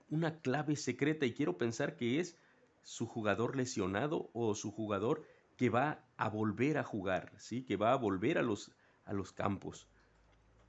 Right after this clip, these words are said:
Si no, quiere decir que esto viene por un cambio, ¿sí? Es un cambio. Y en el cambio se van a dar situaciones, pero de que va a estar muy golpeado el juego, va a estar muy golpeado. Predicción del partido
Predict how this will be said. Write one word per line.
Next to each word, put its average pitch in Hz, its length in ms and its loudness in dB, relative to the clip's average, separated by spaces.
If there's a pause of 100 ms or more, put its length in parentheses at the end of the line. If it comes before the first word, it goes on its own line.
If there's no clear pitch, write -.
(440)
Si 165 200 2
no, 233 240 10
quiere 190 200 2
decir 180 220 2
que 170 100 2
esto 170 180 2
viene 151 220 6
por 147 140 2
un 160 120 4
cambio, 107 440 2
¿sí? 160 240 -2
Es 160 140 -2
un 156 140 2
cambio. 104 480 0 (340)
Y 117 100 0
en 113 80 4
el 107 140 0
cambio 160 300 2
se 160 140 0
van 131 160 2
a 135 60 4
dar 135 160 2
situaciones, 107 640 -2
pero 110 200 2
de 104 100 0
que 107 100 -2
va 107 120 2
a 156 40 2
estar 160 240 0
muy 151 160 4
golpeado 147 380 2
el 123 60 0
juego, 175 360 -2 (340)
va 110 60 2
a 123 40 2
estar 127 240 0
muy 117 160 4
golpeado. - 540 -2 (800)
Predicción 147 680 4
del 170 180 4
partido 156 720 2